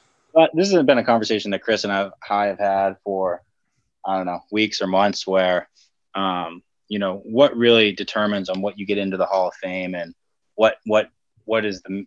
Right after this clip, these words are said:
you know, metric? Is it wins? Is it Ryder Cups? Is it majors? Is it longevity, world golf ranking, right? So there's all these different factors that, you know,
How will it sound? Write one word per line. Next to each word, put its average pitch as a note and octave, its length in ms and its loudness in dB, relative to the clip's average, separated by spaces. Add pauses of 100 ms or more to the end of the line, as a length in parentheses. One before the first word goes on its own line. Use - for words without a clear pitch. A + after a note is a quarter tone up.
you G2+ 140 -10
know, F2+ 120 -4
metric? F#2 460 -2
Is F2 140 -12
it F2 120 -16
wins? G#2+ 460 -2
Is E2+ 220 -12
it F2 240 -12
Ryder G#2 260 2
Cups? G2+ 380 -2
Is F2 100 -12
it E2+ 100 -16
majors? G2+ 640 -2
Is E2+ 200 -14
it E2+ 160 -10 (360)
longevity, A2 920 2 (400)
world G2 320 -2
golf G2+ 300 4
ranking, A2 580 2
right? G#2+ 240 4
So A2+ 60 -4
there's G#2+ 120 0
all C#3+ 140 10
these A#2+ 140 4
different G2+ 260 -4
factors G2+ 460 2
that, F2+ 260 0 (380)
you G2+ 80 -6
know, F2+ 360 -4